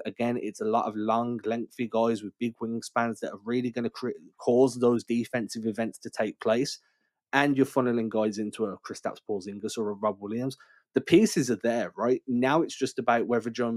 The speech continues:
how Joe Mazzulla looks to implement a defensive scheme and how much of an impact Cassell and Lee will have within that scheme, trying to elevate it back to where it was,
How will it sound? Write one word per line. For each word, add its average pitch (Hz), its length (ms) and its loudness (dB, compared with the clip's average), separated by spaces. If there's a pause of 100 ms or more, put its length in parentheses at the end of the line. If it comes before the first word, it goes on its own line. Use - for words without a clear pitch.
(120)
how 135 340 4
Joe 131 240 4
Mazzulla 117 440 0
looks - 200 -4
to - 140 -10
implement 113 440 -6
a 101 140 -18
defensive 107 540 -8
scheme 139 420 -2 (520)
and 120 100 2
how 123 200 2
much 123 280 0
of 107 100 2
an 110 220 -2
impact 117 640 -4
Cassell 107 580 2
and 104 180 -8
Lee 107 300 -4
will 101 180 0
have 110 380 0
within 104 340 -6
that 107 180 -8
scheme, 104 480 -6
trying 110 240 -2
to - 180 -4
elevate 113 420 2
it - 140 -4
back - 200 -4
to - 100 -8
where 107 320 0
it 98 100 -8
was, 107 400 -2